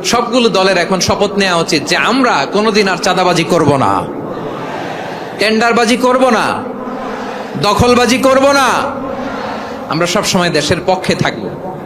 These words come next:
সব সময় দেশের পক্ষে থাকব। সেই কথাগুলো ছিল very general।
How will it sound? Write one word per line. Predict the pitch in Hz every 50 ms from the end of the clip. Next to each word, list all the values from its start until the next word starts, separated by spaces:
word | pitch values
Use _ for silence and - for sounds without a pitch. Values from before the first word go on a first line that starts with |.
| - - - - - -
সব | - 226 226
সময় | 226 - 180 156 135
দেশের | 131 - - 123 104
পক্ষে | 113 113 - - 110
থাকব। | - 104 92 - - - - - - - - - - - - -
সেই | - - 214 202
কথাগুলো | 220 220 - 220 220 220 233 240
ছিল | - - 247 233
very | 226 175 139 165 196 220 240 247 254 220 165
general। | 196 180 165 151 131 117